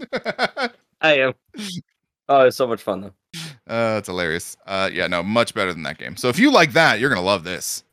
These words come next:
Speaker 2: Oh, okay, okay, okay.
Speaker 1: Yeah.
Speaker 2: Uh, yeah, I'm still holding out. I'm playing Call of Duty until the new, uh, Jedi Fallen Order game comes out.
Speaker 1: That's gonna be a long time.
Speaker 2: I know, I know. I'm waiting.
Speaker 1: So you're gonna get that new Call of Duty? Is that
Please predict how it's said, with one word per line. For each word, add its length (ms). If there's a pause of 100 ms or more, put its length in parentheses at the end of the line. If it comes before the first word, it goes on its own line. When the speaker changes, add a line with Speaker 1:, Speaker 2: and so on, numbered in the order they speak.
Speaker 2:
Oh, 320
okay, 160
okay, 280
okay. 180 (320)
Speaker 1:
Yeah. 120
Speaker 2:
Uh, 600
yeah, 360
I'm 240
still 220
holding 280
out. 260
I'm 240 (120)
playing 220
Call 200
of 80
Duty 280
until 600 (420)
the 80
new, 300
uh, 260
Jedi 480 (180)
Fallen 300
Order 220
game 200
comes 200
out. 180 (640)
Speaker 1:
That's 140
gonna 140
be 60
a 80
long 200
time. 260 (600)
Speaker 2:
I 80
know, 200 (260)
I 80
know. 220
I'm 120
waiting. 240 (560)
Speaker 1:
So 120
you're 140
gonna 160
get 160
that 140
new 140
Call 240
of 60
Duty? 220
Is 100
that 300